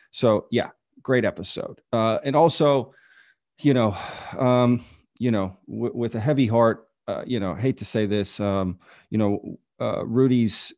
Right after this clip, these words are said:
uh, the Gatlin's, uh, father passed away. William Wayne Curley Gatlin, uh, passed away at ninety-three, um, years old. So,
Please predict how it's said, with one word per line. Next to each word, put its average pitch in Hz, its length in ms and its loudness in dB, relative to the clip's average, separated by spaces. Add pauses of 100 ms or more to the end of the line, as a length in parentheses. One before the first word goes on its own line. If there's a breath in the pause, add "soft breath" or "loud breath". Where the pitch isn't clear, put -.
uh, 110 240 -4
the 117 80 -4
Gatlin's, 113 640 -2 (340)
uh, 98 320 -6
father 110 400 2
passed - 340 -6
away. - 260 -10 (240)
William 131 480 2
Wayne 123 280 0
Curley 127 440 -2
Gatlin, 95 560 -2 (440 soft breath)
uh, 92 140 -4
passed - 300 -4
away 110 220 0
at 101 60 -4
ninety-three, 110 760 -4 (540)
um, 101 300 -4
years 98 300 -4
old. - 260 -6
So, 101 420 0